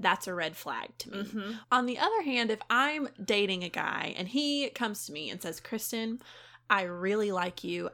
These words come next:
Speaker 1: I really enjoyed spending time with you. I wanna be very honest. I am a little gun shy as far as commitment goes, because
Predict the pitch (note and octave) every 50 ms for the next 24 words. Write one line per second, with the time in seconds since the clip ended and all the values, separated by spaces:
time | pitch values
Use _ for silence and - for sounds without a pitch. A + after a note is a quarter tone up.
0 | - - E3+ F3 F3 D3 D#3 F3 F#3+ A3+ A#3 A#3+ A#3 A3 - A3 G#3 G3+ G3+ -
1 | - F3+ E3+ F3 F3 - - - F3+ F#3 F3+ F3+ F3+ - E3+ E3 E3+ E3+ - -
2 | F3+ F#3 F#3 F3 F3 F3 E3 D#3+ E3+ - F#3+ F#3+ G3 G#3 G3+ - - D#3 D#3+ D#3+
3 | D#3+ F3+ G3+ - - - - _ - F3+ F#3 D#3+ - - G3 F#3+ F#3+ F#3+ G3 G#3
4 | A3 G#3 G3 F#3+ F#3 F#3 F#3 F#3+ G3 A3 A3+ - - - _ - G3+ G3+ G#3+ G#3+
5 | - - A3 G3+ G3 G3+ G#3 - - F#3+ F#3 F#3+ G3+ - - - G#3+ G#3+ A3 G#3+
6 | - - D3 - - - E3+ E3 E3+ E3 E3+ G3+ G3+ - - - - _ _ -
7 | G#3+ G#3 - - - G3+ G3+ G3 F#3+ F#3+ F#3 F#3+ F#3+ -